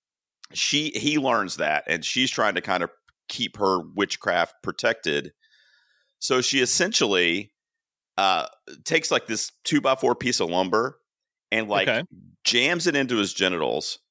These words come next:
Speaker 1: uh, like,
Speaker 2: Mm, that sounds
Speaker 1: dest-, destroys his
Speaker 2: not painful
Speaker 1: groin.
Speaker 2: at
Speaker 1: I
Speaker 2: all.
Speaker 1: mean, the way it's shot, I mean, there's blood flying everywhere. Like, you see parts of his testicles coming out. That's not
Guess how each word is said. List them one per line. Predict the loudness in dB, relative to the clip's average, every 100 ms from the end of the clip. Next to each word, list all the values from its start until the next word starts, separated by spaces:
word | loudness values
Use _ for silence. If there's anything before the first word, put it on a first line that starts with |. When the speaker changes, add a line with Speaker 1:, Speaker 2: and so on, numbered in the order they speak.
| _ _ _ _ _ _ -6
Speaker 1:
uh, | -2
like, | 2 0
Speaker 2:
Mm, | -2 -14 -10 -8 -8 -4
that | -4 0
sounds | 2 4
Speaker 1:
dest-, | 2 4 2 0 -8 -4
destroys | 0 2 0 0 2 2 4
his |
Speaker 2:
not | 4 4
painful | 2 4 4 4
Speaker 1:
groin. | 2
Speaker 2:
at | 4
Speaker 1:
I |
Speaker 2:
all. | 4
Speaker 1:
mean, | 2 -4 _ -20 _ _ _ -20 -2
the | 0
way | 4 2
it's | 2
shot, | 0 2 2 2
I | 2
mean, | 0
there's | -2
blood | -4 -2 0 0
flying | 0 0 2 2
everywhere. | 2 4 4 4 4
Like, | 2 -2
you | -6
see | -6 -8
parts | -2 -2 -2
of | -6
his | -8
testicles | -2 -2 -2 -8 -8
coming | -4 -4 -2
out. | -2 -4 -8 _ _ _ _ _ _ _ _ _
That's | 0 0 0 0
not | 2 0